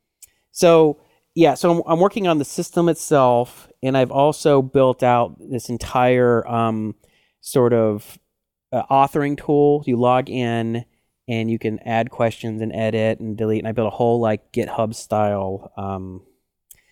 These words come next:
approval system. And you submit, and I either say, "Put a fix this,"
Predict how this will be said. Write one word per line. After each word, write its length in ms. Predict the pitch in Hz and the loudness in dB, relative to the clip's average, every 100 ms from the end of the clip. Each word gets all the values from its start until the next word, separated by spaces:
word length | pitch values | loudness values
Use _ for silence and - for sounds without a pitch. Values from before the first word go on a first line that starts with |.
| _ _ _ | _ _ _
approval 480 | - 117 135 123 117 | -12 -2 0 2 0
system. 580 | 110 117 107 - 110 107 | -4 -6 -6 -6 -6 -4
And 80 | 107 | -4
you 60 | 107 | -4
submit, 640 | - 113 120 120 117 113 | -4 -2 0 2 2 0
and 140 | - 107 | -4 -8
I 220 | 104 101 | -6 -6
either 580 | 98 98 95 92 95 92 | -8 -8 -8 -8 -8 -12
say, 180 | - 107 | -12 -10
"Put 160 | - 104 | -8 -10
a 40 | |
fix 360 | - - 123 - | -6 -4 -4 -6
this," 360 | 120 113 - | -4 -4 -6